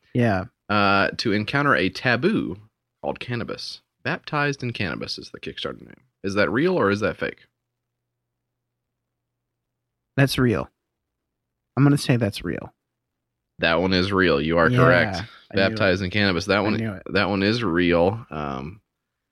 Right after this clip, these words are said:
Speaker 2: that one, um, it got zero dollars out of eighteen hundred dollars. Um, as you can imagine, it is a goofy student film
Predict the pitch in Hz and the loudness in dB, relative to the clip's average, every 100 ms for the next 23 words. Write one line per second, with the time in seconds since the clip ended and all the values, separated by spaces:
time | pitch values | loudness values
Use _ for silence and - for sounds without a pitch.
0 | _ _ _ - 117 190 135 107 98 87 | _ _ _ -2 -2 0 0 2 4 2
1 | 90 170 294 - _ _ _ _ - 90 | 2 0 -4 -10 _ _ _ _ -4 0
2 | 90 85 85 82 92 _ _ _ 117 120 | 2 2 0 -4 -8 _ _ _ -6 -6
3 | - 110 107 101 - 95 113 123 139 107 | 0 2 2 0 -2 -6 0 2 4 4
4 | 95 90 104 101 80 80 - 92 - 95 | 4 4 2 0 0 -2 -4 -4 -4 -6
5 | 107 104 101 101 98 92 92 - - _ | -4 0 2 4 4 2 0 -4 -10 _
6 | _ _ _ _ _ _ _ _ _ _ | _ _ _ _ _ _ _ _ _ _
7 | - 71 65 67 - 101 107 95 98 87 | -20 -16 -14 -10 -6 -2 -2 -4 -4 -2
8 | 85 82 80 78 73 - _ - 87 76 | -2 -4 -6 -8 -10 -16 _ -8 -6 -4
9 | 73 69 85 90 90 78 - 98 85 73 | -6 -6 -4 -4 -2 -6 -6 -6 -6 -12
10 | - 76 69 67 | -10 -8 -8 -10